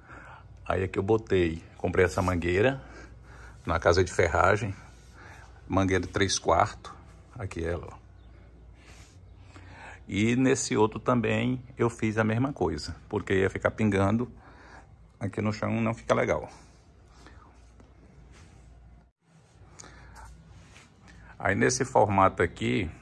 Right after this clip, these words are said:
esse é pra esse tipo de formato, mas você pode usar essa mangueira pra outro modelo, né? Não vai ser igual o meu. Você pode botar um cano por dentro, pode botar um cano de meio, três quartos, pra água ficar caindo diretamente no esgoto.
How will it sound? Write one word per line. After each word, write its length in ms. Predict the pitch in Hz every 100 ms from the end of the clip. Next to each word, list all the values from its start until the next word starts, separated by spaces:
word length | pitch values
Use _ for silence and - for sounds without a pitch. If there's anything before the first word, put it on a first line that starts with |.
| - - - -
esse 240 | 123 123 -
é 20 |
pra 100 | 160
esse 100 | 160
tipo 180 | 165 -
de 60 | -
formato, 400 | 196 160 98 85
mas 120 | 104
você 240 | 104 -
pode 280 | 127 120 127
usar 500 | 123 104 98 - 107 -
essa 220 | 101 113
mangueira 360 | 120 110 107 -
pra 160 | -
outro 460 | 165 - - 277 -
modelo, 440 | 139 139 113 104
né? 100 | 113 156
Não 120 | 107
vai 120 | 101 101
ser 160 | -
igual 220 | 110 101
o 40 | 98
meu. 240 | 90 85 87 - - - - - - -
Você 220 | - -
pode 180 | - 98
botar 220 | 95 92
um 80 | 98
cano 240 | 95 92 85
por 180 | 107
dentro, 220 | 113 98 98
pode 140 | -
botar 180 | 78 90
um 60 |
cano 180 | 85 87
de 80 | 90
meio, 240 | 95 92
três 260 | 90 82 82
quartos, 380 | - 87 95 -
pra 140 | 101 92
água 140 | 90
ficar 440 | - - 95 92 - - - - - -
caindo 480 | 98 101 95 101 - -
diretamente 640 | 98 98 107 117 101 101
no 80 | 117
esgoto. 540 | 120 95 85 80 -